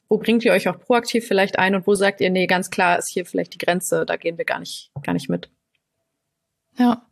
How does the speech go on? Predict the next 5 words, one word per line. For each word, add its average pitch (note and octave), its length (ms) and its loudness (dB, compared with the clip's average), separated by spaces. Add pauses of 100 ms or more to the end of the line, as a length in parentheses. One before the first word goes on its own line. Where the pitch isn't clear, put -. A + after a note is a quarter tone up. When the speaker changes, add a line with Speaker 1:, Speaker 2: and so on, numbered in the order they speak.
(600)
Speaker 2:
Also A#3+ 220 4
ich A#3 120 4
sag B3+ 200 2
mal, A#3 360 2 (180)
wir G#3+ 580 4